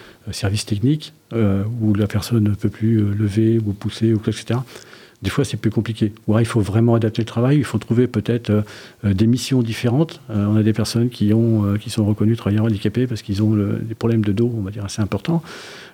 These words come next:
Euh, on, en fait, on, on, on les forme peut-être pour faire de la formation à leur métier,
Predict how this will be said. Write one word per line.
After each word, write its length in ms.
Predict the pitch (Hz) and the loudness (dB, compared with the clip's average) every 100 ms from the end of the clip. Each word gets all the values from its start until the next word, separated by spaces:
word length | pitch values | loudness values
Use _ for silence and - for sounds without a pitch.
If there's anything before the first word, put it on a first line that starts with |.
| - | -2
Euh, 140 | 98 | 2
on, 240 | 104 101 104 | 4 4 2
en 60 | |
fait, 240 | 92 120 110 | 0 -2 0
on, 240 | 101 101 104 - _ | 0 0 -4 -16 _
on, 160 | 107 104 131 | 0 2 4
on 60 | 110 | 4
les 140 | 107 | 4
forme 320 | - 131 143 | 2 0 0
peut-être 280 | 123 110 131 | 0 -2 -2
pour 160 | - 107 | -2 -4
faire 200 | - 113 | -2 0
de 40 | |
la 60 | 110 | 0
formation 680 | 117 117 110 - 147 147 123 | 2 2 2 0 2 2 4
à 100 | 107 | 4
leur 140 | 110 | 4
métier, 340 | 117 117 147 | 4 2 -4